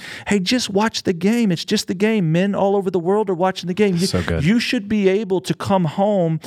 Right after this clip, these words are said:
Speaker 1: after work and just veg out. You, you deserve some time to yourself. Hey, you don't need to play with the kids. You don't need to go out in the backyard. You're a good dad. You're a fine dad. You're not trying to be a superstar," right?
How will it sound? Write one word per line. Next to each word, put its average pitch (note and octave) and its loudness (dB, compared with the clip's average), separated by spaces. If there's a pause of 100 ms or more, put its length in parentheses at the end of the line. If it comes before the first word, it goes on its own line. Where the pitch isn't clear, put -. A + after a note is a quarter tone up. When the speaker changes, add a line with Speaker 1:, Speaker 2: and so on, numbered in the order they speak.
(180)
Speaker 1:
after F3+ -2
work F#3 -2
and E3 0
just F#3+ -2
veg G3 0
out. A3+ -2
You, G3 0
you F#3 0
deserve E3 0 (260)
some C3 0
time D#3+ 0
to - -4
yourself. B2 0
Hey, E3 0
you D3+ 0
don't E3+ 0
need E3 0
to D#3+ -2
play - -2
with E3 0
the D#3 -8
kids. F3 -2
You C#3+ 0
don't F#3 2
need G3+ 0
to G3+ -2
go F#3 2
out F#3+ 0
in F#3+ -6
the F#3+ -4
backyard. F3 0 (240)
You're G3+ 0
a F3+ -2
good E3 -2
dad. F3 0
You're E3+ 2
a - -2
fine E3+ 0
dad. D#3 0
You're F3 0
not G3+ -8
trying G3 0
to G3+ 2
be F3+ 0
a F3 2
superstar," D#3 -2 (340)
right? B2 0